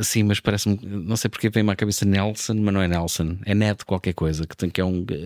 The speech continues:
é um, é um, é um bom vilão nesse filme, no Comboio das Três e Dez. E aqui, queres tu fazer a sinopse?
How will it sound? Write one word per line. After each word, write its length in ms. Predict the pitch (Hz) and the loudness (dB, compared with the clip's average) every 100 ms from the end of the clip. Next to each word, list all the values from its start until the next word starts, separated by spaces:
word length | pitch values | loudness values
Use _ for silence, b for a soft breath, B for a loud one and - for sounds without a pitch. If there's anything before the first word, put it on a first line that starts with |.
| 92 95 | -10 -6
é 60 | |
um, 160 | 120 107 | -6 -2
é 80 | 131 | 2
um, 320 | 131 123 110 | 4 4 2
é 40 | 131 | 0
um 100 | 127 | 2
bom 160 | 127 | 2
vilão 300 | 120 104 85 | 2 0 0
nesse 240 | 82 90 - | 2 0 0
filme, 180 | 85 82 | -2 -2
no 100 | 87 | 2
Comboio 280 | 98 95 90 | 4 4 2
das 140 | 82 | -2
Três 220 | 85 85 | -2 -2
e 40 | 80 | -2
Dez. 320 | 71 60 - b b b b b b b b b | -6 -8 -14 b b b b b b b b b
E 80 | 147 | 2
aqui, 300 | - 180 226 | 4 0 2
queres 200 | 135 - | 2 2
tu 100 | 143 | 0
fazer 220 | 131 135 | 2 2
a 40 | |
sinopse? 500 | 131 135 135 - - | 4 4 2 0 -4